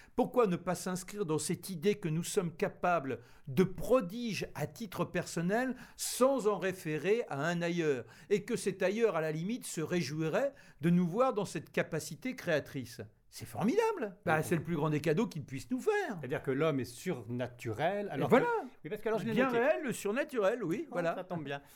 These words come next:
Speaker 1: Pour le
Speaker 2: Serge
Speaker 1: coup.
Speaker 2: Tribolet, le Marx, je l'ai noté quelque part, j'ai pris
Speaker 1: Mm.
Speaker 2: plein de petites notes. Pour lui, et c'est, c'est ce que vous dites, l'homme est surnaturel alors que l'animal est naturel. Donc on a une portion de divin en nous
Speaker 1: Mm.
Speaker 2: que l'animal n'aurait pas.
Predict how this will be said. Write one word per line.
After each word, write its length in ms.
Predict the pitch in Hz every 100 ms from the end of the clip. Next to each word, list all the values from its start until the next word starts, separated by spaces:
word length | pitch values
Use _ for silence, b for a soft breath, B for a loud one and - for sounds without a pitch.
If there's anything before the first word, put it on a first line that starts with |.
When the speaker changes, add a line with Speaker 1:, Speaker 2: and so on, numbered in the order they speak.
| B
Speaker 1:
Pour 120 | 143
le 40 | 127
Speaker 2:
Serge 140 | 208
Speaker 1:
coup. 40 |
Speaker 2:
Tribolet, 340 | - 180 170 151
le 100 | 139
Marx, 280 | 143 175 -
je 60 |
l'ai 40 | 139
noté 260 | 135 131
quelque 220 | 123 101 101
part, 360 | 95 120 127
j'ai 80 | 107
pris 100 | 147
Speaker 1:
Mm. 40 | -
Speaker 2:
plein 100 | 127
de 40 |
petites 300 | 127 - 104
notes. 240 | 131 147 - B B B
Pour 160 | 147 151
lui, 260 | 175 147
et 280 | 127 147 190
c'est, 180 | 156 139
c'est 120 | 135
ce 60 | 120
que 80 | 147
vous 120 | 214
dites, 200 | 214 - B 147
l'homme 400 | - 151 185 165
est 60 | 135
surnaturel 640 | 123 156 139 - 135 196
alors 160 | 165 147
que 60 | 131
l'animal 360 | 123 151 190
est 80 | 143
naturel. 760 | 165 190 165 - 120 104 95 98 B -
Donc 200 | 139 143
on 100 | 135
a 60 |
une 180 | 143 123
portion 420 | - 165 - 185
de 100 | 135
divin 420 | 117 131 139 160
en 200 | 151 135
nous 360 | 139 165 220 247 B
Speaker 1:
Mm. 200 | 131 170 220
Speaker 2:
que 100 | 127
l'animal 560 | 123 120 123 131 143
n'aurait 300 | 123 123 123
pas. 380 | 135 220 233 151